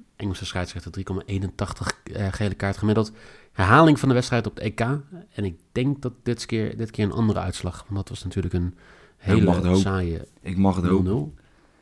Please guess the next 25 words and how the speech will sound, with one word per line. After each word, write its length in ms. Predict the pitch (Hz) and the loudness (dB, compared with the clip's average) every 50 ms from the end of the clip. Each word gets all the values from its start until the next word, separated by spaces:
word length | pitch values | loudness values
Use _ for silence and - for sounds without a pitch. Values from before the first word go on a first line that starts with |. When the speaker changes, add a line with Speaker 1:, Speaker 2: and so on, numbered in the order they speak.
| _ _ _ _ - _ - _ _ - _ _ _ _ - - - 101 | _ _ _ _ -20 _ -20 _ _ -20 _ _ _ _ -20 -20 -14 -10
Speaker 1:
Ehm, 220 | 95 92 92 90 90 87 - _ _ _ _ _ _ _ _ _ | -8 -6 -6 -6 -8 -10 -14 _ _ _ _ _ _ _ _ _
ik 120 | _ - 120 | _ -2 2
denk 120 | 170 170 | 4 4
dat 100 | 165 147 | 4 4
het 120 | 139 131 | 2 2
voor 100 | - - 127 | 2 2 0
Spanje 320 | - - 147 156 151 131 | 4 6 6 8 8 8
wel 100 | 117 120 | 8 6
een 80 | 117 117 | 6 4
beetje 260 | 113 107 107 107 113 | 4 2 2 2 2
een 140 | 104 101 101 | 2 2 4
must-win 360 | 104 110 104 110 117 156 165 | 4 2 2 2 2 2 2
is. 240 | 131 92 - - - | 0 -2 -4 -8 -6
Want 280 | - 104 104 101 - 107 107 | -4 -4 -4 -4 -6 -12 -14
ze 140 | 113 107 | -14 -14
spelen 240 | 107 - - 127 127 | -8 -2 0 2 2
natuurlijk 300 | 127 123 127 120 117 - | 2 0 0 -4 -6 -4
gelijk 220 | - 120 120 123 117 | -2 0 0 0 0
tegen 160 | 120 110 101 | -2 -4 -2
Griekenland. 480 | - - 139 - 131 135 139 151 - _ _ _ _ _ _ _ _ _ _ _ _ _ _ _ | -2 -4 -4 -2 -2 -4 -4 -6 -10 _ _ _ _ _ _ _ _ _ _ _ _ _ _ _
En, 400 | - - 117 110 107 107 107 104 | -8 -4 -2 0 2 2 2 2
ehm, 560 | 104 101 101 101 98 98 98 98 101 98 101 104 - - _ _ _ _ _ _ _ _ _ _ _ _ _ _ _ _ _ _ _ _ _ _ _ _ | 0 0 -2 -2 -4 -4 -4 -4 -4 -6 -6 -8 -10 -16 _ _ _ _ _ _ _ _ _ _ _ _ _ _ _ _ _ _ _ _ _ _ _ _
ja, 280 | - 101 98 95 90 | -14 -12 -10 -10 -10
weet 160 | 87 92 101 - | -10 -12 -8 -6
je 200 | 123 120 98 | -6 -6 -6